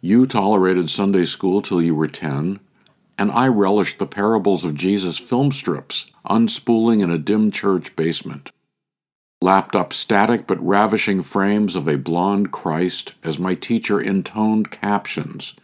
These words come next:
to the lesson of the saved lost sheep. The tale of the tiny mustard seed that sprouted into a sprawling sanctuary for birds.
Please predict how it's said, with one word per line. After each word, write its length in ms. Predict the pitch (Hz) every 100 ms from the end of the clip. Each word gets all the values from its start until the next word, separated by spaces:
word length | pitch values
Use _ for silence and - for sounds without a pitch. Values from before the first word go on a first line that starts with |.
| _
to 140 | - 107
the 100 | 98
lesson 480 | 98 113 - 120 117
of 200 | 80 80
the 100 | -
saved 580 | - 95 98 101 95 -
lost 480 | 85 85 87 90 -
sheep. 480 | - - 90 73 - - _ _ _ _ _ _ _
The 120 | 123 -
tale 420 | - 113 127 123
of 100 | 90
the 100 | 87
tiny 400 | - 101 117 120
mustard 500 | 117 110 - 87 71
seed 520 | - 82 71 58 - _
that 220 | 85 87
sprouted 540 | - - 107 120 117 92
into 260 | 87 85
a 100 | 80
sprawling 600 | 73 - - 110 123 120 110
sanctuary 800 | - 104 101 - 95 92 92
for 180 | 90 -
birds. 680 | 76 85 69 62 64 60 -